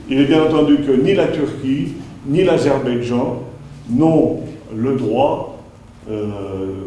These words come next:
d'utiliser leurs forces armées pour, euh, nettoyer ethniquement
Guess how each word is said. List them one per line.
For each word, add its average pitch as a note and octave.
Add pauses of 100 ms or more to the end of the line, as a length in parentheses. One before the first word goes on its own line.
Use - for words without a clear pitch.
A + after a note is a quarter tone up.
(1000)
d'utiliser D3
leurs C#3
forces C3
armées B2+ (1040)
pour, - (420)
euh, G2
nettoyer D#3
ethniquement B2+